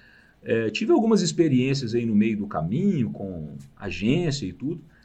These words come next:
mas eu encontrei um grande parceiro de infoprodução, um grande, um grande sócio de infoprodução, que é um cara que tá na Qify também,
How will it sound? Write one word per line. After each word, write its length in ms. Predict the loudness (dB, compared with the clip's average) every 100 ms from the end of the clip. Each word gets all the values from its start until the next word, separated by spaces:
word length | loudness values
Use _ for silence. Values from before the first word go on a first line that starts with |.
| _ _ _ _ 2
mas 400 | 6 8 8 6
eu 100 | 4
encontrei 360 | 4 2 2
um 80 | 2
grande 220 | 4 2
parceiro 580 | 4 0 0 4 6 6
de 120 | 6
infoprodução, 640 | 0 -2 -2 -2 -2 -2 2
um 40 |
grande, 520 | 2 0 -2 0 2 2
um 80 |
grande 240 | 2 0 -2
sócio 480 | 2 4 4 2 -2
de 100 | -2
infoprodução, 800 | -4 -4 -4 -4 -2 -2 0
que 180 | 0 2
é 60 | 4
um 60 |
cara 200 | 4 2
que 80 | 0
tá 160 | 0 0
na 60 |
Qify 480 | 2 2 0 -2 -4
também, 400 | -2 -4 -4 -6